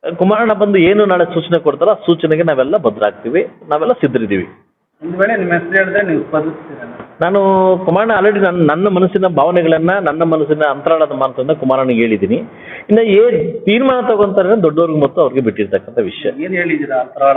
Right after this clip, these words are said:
Speaker 1: ಹೇಳಿದ್ದೀನಿ, ಅಂತರಾಳದ ಮಾತುಗಳು ಅಂತರಾಳದವ್ರಿಗೆ ಹೇಳಿದ್ದೀನಿ. So ಅದರಿಂದ ಅವ್ರು ಏನ್ ತೀರ್ಮಾನ ತಗೊಂತಾರೆ ಅನ್ನೋದು ನಮಗೆ ನೋಡಿ ಸರ್, ಬಿ ಜೆ ಪಿ ಕ್ಯಾಂಡಿಡೇಟ್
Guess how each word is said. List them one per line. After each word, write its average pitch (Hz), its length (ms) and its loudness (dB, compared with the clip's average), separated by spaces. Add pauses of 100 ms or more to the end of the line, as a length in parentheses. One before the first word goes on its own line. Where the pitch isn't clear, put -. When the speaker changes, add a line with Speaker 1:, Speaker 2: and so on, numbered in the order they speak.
Speaker 1:
ಹೇಳಿದ್ದೀನಿ, 196 320 2
ಅಂತರಾಳದ 160 360 0
ಮಾತುಗಳು 156 500 2
ಅಂತರಾಳದವ್ರಿಗೆ 165 580 2
ಹೇಳಿದ್ದೀನಿ. 123 540 0 (320)
So 170 80 0
ಅದರಿಂದ 190 260 2
ಅವ್ರು 185 180 2
ಏನ್ 226 200 2
ತೀರ್ಮಾನ 220 300 0
ತಗೊಂತಾರೆ 185 480 2
ಅನ್ನೋದು 202 240 0
ನಮಗೆ 196 300 0
ನೋಡಿ 233 200 2
ಸರ್, 196 360 -2
ಬಿ 147 160 2
ಜೆ 160 180 2
ಪಿ 160 180 0
ಕ್ಯಾಂಡಿಡೇಟ್ 143 520 -2